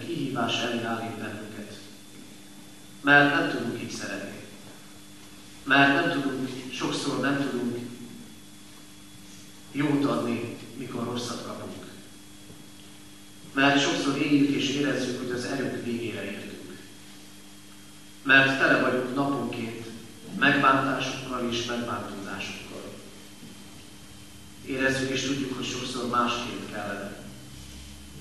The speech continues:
Több hittel, több reménnyel és több szeretettel. Ezért kérünk, Urunk, hogy jöjj most közel hozzánk, bánatunkban és örömünkben,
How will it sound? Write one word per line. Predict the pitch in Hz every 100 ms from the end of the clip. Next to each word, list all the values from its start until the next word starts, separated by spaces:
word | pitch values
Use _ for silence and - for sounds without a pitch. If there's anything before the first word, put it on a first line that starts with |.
| - - -
Több | 131 -
hittel, | 131 127 131 120 117 139
több | 139
reménnyel | 123 120 113 107 107 -
és |
több | - - -
szeretettel. | - - - - - 101 98 95 - - - - - - - - - - - - - - -
Ezért | - 127 135 143
kérünk, | 139 139 135 135
Urunk, | 139 139
hogy | 127
jöjj | 143 143 -
most | 123 120
közel | 117 117 107 110
hozzánk, | 107 107 101 104 - - - - - - - - - -
bánatunkban | - 135 135 131 120 120 117
és | 120 113
örömünkben, | 110 107 107 104 98